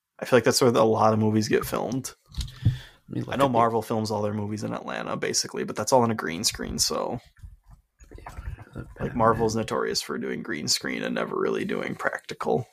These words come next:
Speaker 2: I hate that. I was thinking about this when I was watching, oh, there's something that I was watching recently, and, like, just when, like, on, like, location, like, location shooting is so beautiful. Oh, yeah,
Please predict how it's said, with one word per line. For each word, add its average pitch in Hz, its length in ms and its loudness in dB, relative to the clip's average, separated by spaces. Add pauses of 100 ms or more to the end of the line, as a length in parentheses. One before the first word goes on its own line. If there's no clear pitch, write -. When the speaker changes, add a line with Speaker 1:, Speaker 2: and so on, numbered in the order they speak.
(340)
Speaker 2:
I 101 120 2
hate 98 420 -6
that. - 140 -10
I 117 120 2
was 156 260 0
thinking 143 300 -4
about 101 320 0
this 95 260 -2
when 98 80 0
I 98 100 2
was 101 140 0
watching, 95 720 2 (880)
oh, 117 100 2
there's 107 220 4
something 139 360 4
that 135 100 6
I 110 60 6
was 98 140 2
watching 92 420 0
recently, 92 560 -2
and, 95 140 -2
like, 92 320 -6
just 120 340 2
when, 104 200 2 (180)
like, 90 340 2
on, 107 420 4 (120)
like, 92 200 4
location, 98 720 2
like, 92 240 -2
location 98 480 4
shooting 151 360 4
is - 180 0
so 98 800 2 (360)
beautiful. - 320 0
Oh, 175 80 6
yeah, 180 200 4